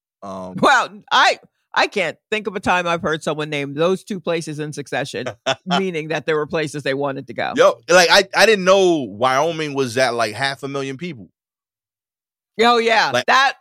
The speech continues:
Speaker 2: that, I'm still kinda reeling from that.
Speaker 1: Yo, that
Speaker 2: <laughs>
Speaker 1: blows my, I didn't know you could be a state that small.
Speaker 2: Yeah, yeah, but, and, and be that big.
Speaker 1: Yeah, they got the real estate, and they have under,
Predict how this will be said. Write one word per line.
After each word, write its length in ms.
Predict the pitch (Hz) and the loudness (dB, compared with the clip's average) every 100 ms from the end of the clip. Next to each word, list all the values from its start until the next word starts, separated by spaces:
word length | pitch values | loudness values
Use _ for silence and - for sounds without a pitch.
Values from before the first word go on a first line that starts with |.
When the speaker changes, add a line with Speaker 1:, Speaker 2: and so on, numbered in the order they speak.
| - | 2
Speaker 2:
that, 240 | 226 240 - - | 4 4 0 2
I'm 220 | 285 311 | 2 2
still 340 | - 311 285 | -6 -2 -2
kinda 240 | 269 240 208 | 0 -2 -2
reeling 420 | 196 185 165 147 | -4 -4 -6 -8
from 180 | 156 143 | -12 -10
that. 220 | 104 90 | -8 4
Speaker 1:
Yo, 80 | - | 6
that 580 | 269 - - - - 226 | 8 8 4 2 2 4
Speaker 2:
<laughs> 40 | |
Speaker 1:
blows 280 | - 202 196 | 4 6 6
my, 140 | 175 - | 4 2
I 120 | 165 | 4
didn't 160 | 202 202 | 4 2
know 80 | |
you 140 | 196 196 | 0 0
could 140 | 190 | -2
be 120 | 185 | -2
a 40 | 196 | -2
state 360 | - 320 370 | 0 0 0
that 160 | 139 117 | -4 -4
small. 320 | - 104 - _ _ _ _ _ _ _ - | -6 -12 -16 _ _ _ _ _ _ _ -12
Speaker 2:
Yeah, 300 | 214 202 - | -2 -2 0
yeah, 300 | 180 208 214 | 0 2 2
but, 260 | 147 202 - | 2 0 2
and, 140 | 226 - - | 0 0 2
and 260 | 269 247 | 2 2
be 120 | 247 | 0
that 240 | 233 220 180 | 2 2 4
big. 320 | 254 156 - | 2 2 -4
Speaker 1:
Yeah, 500 | 120 196 381 440 117 92 101 | 2 4 4 4 0 -2 -6
they 120 | 156 | -2
got 200 | 208 - | -2 0
the 80 | 156 | 0
real 240 | 160 320 | 2 2
estate, 460 | 247 - 143 110 - _ _ _ _ _ _ _ _ - | -2 -4 -4 -6 -12 _ _ _ _ _ _ _ _ -8
and 160 | 117 127 | -4 -2
they 80 | 139 | -2
have 300 | 147 135 107 135 | 0 -2 -2 -4
under, 600 | 185 208 214 214 208 | -4 0 2 2 0